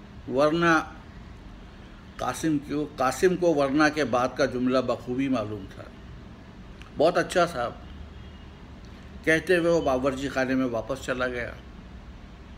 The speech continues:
और बर्तन साफ़ करने शुरू कर दिए।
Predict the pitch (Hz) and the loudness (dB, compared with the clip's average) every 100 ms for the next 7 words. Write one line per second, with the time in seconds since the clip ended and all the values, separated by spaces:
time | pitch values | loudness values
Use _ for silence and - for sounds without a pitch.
0 | - - - - - - 127 147 135 131 | -16 -16 -16 -16 -16 -6 0 2 2 0
1 | 151 151 147 131 123 131 123 110 123 127 | 2 2 4 2 2 -2 -2 -4 -2 0
2 | 127 131 123 123 113 | 2 0 0 -4 -6